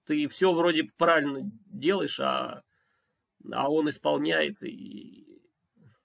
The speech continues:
и всё твоё преимущество сходит на нет. Так, что было дальше? Так, он вышел и сюда пошёл. Да, вот здесь мне пришлось принять нелёгкое решение. Вот смотрите, я, я правильно пошёл, но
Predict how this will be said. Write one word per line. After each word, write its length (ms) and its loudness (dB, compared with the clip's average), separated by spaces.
и 100 -4
всё 180 0
твоё 220 2
преимущество 540 -2
сходит 420 -6
на 180 0
нет. 260 -6
Так, 200 -2
что 180 -4
было 220 -2
дальше? 460 -6
Так, 280 0
он 260 0
вышел 600 0
и 120 -8
сюда 440 -4
пошёл. 640 -6
Да, 220 8
вот 140 4
здесь 200 2
мне 200 2
пришлось 400 0
принять 440 0
нелёгкое 600 0
решение. 440 -10
Вот 100 -16
смотрите, 380 -4
я, 200 4
я 200 6
правильно 380 6
пошёл, 360 2
но 400 6